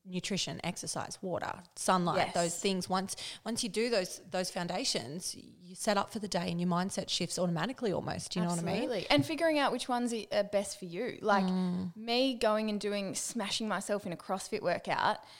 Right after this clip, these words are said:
Speaker 2: you know, occasionally fine, but it, it's not, doesn't work for me.
Speaker 1: Mm.
Speaker 2: You know, it makes me exhausted and feel more shit than I did before it.
Speaker 1: Yeah, so
Speaker 2: So
Speaker 1: we're, we're complete opposites in that sense,
Speaker 2: Totally.
Speaker 1: because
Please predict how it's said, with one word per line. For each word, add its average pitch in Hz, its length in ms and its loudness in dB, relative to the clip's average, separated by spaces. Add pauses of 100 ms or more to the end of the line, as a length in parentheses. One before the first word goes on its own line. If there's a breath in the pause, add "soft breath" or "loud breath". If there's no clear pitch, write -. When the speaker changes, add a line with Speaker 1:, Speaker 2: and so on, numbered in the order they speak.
(240 loud breath)
Speaker 2:
you 240 100 -4
know, 185 260 4 (120)
occasionally 233 760 4
fine, 202 480 2
but - 280 0
it, 254 320 0
it's - 220 -2
not, 277 380 0
doesn't 262 240 0
work 214 320 4
for 277 100 0
me. 202 340 -2
Speaker 1:
Mm. 180 260 -12
Speaker 2:
You 233 40 -2
know, 190 120 6
it 240 160 4
makes 269 340 0
me 294 200 2
exhausted 196 840 -2 (320 loud breath)
and 196 480 0 (200 soft breath)
feel 233 600 0
more 240 200 0
shit - 280 -2
than 233 120 2
I 220 120 6
did 220 240 -2 (160)
before 277 420 2
it. - 200 -6
Speaker 1:
Yeah, 233 340 10
so - 60 -
Speaker 2:
So 185 60 6
Speaker 1:
we're, 202 160 4 (100)
we're 190 140 0
complete 185 440 -6
opposites - 580 -2
in 208 60 4
that 392 240 4
sense, - 220 4
Speaker 2:
Totally. 175 100 -2
Speaker 1:
because 185 320 -2